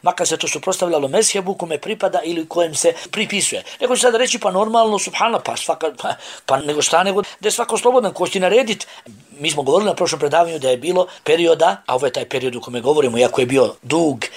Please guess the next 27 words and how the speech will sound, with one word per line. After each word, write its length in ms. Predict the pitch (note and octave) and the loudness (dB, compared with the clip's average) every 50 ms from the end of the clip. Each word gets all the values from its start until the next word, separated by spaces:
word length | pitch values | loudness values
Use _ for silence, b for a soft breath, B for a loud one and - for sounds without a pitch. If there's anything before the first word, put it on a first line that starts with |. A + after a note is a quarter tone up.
| B B B B | B B B B
i 100 | C#3 B2+ | -6 -4
u 20 | |
njemu 180 | C#3 D3 D3 D3 | -2 0 2 2
je 60 | C3 | 2
bilo 240 | C3+ D#3+ D3+ C#3+ C3 | 4 4 4 4 4
i 80 | B2 | 4
blagosti 640 | A2+ C3+ D3 F3+ F3+ E3+ F3+ - - - E3+ D#3 C#3 B B B | 2 2 2 2 2 2 0 -2 -2 -4 -6 -10 -10 B B B
i 100 | E3 C#3 | -6 -4
žestine 540 | C3+ D#3+ D3+ - - F3 F3 D3+ B2 G2 - B B B B | -2 -2 -2 -2 -4 -4 -6 -4 -6 -6 -8 B B B B
i 120 | B C#3+ D3 | B 0 2
razumijevanja 680 | D#3 C3+ C#3+ D3+ D3+ F3 F#3+ F3+ F3+ F3+ F3 F3 - B B | 2 2 0 0 0 0 2 2 2 0 0 -2 -4 B B
i 220 | B E3 D#3+ E3 D#3 | B -8 -6 -6 -2
fanatizma, 680 | - E3+ E3+ D#3+ - - G3 G3+ D3 D#3 F3 A#3+ B3+ B B B B | 0 2 2 2 2 0 0 -2 0 0 0 -2 -2 B B B B
ali 180 | - C3 C#3 G3 | -4 -4 -2 -2
ipak 380 | G3+ - F3 - - - - b b b b b - - - | -2 -4 -4 -4 -6 -14 -18 b b b b b -20 -10 -6
cio 380 | - - A3+ A#3 F#3+ D3 C3+ B2 - _ _ - | -2 0 4 4 4 4 2 0 -6 _ _ -2
ovaj 220 | D#3 D#3+ D#3 C3+ - | 2 2 2 2 2
period 260 | F3+ E3+ D#3+ C#3+ C3+ | 2 2 2 2 2
od 100 | C3 - | 2 0
sedamsto 400 | - E3+ D#3+ D3 C3+ - - D3 | 0 0 0 -2 -2 -2 -2 0
godina 360 | C#3+ G#3 G3 E3 D#3+ D#3+ D3 B B B B | 2 2 2 2 0 -4 -4 B B B B
obilježen 460 | D3+ C#3 F3 E3 D#3+ D3 D3+ D3 C#3+ | -6 -6 -2 -2 -2 -2 -2 -2 -2
jednim 260 | D#3+ D#3 C3+ D3 C#3 | -2 -2 -2 -4 -2
mračnjaštvom, 680 | C3+ C#3 C#3 - - D#3+ E3+ F3+ - - - D3+ C#3 | 0 0 0 0 0 -2 0 -2 -2 0 0 -2 0
manjim 280 | C#3+ G3+ G#3+ G#3+ G3+ G3 | 0 0 0 0 -2 -2
ili 140 | F#3 F3 D#3+ | 0 0 2
većim, 340 | E3+ D#3+ - - A3 A#3 | 2 2 2 0 -2 -4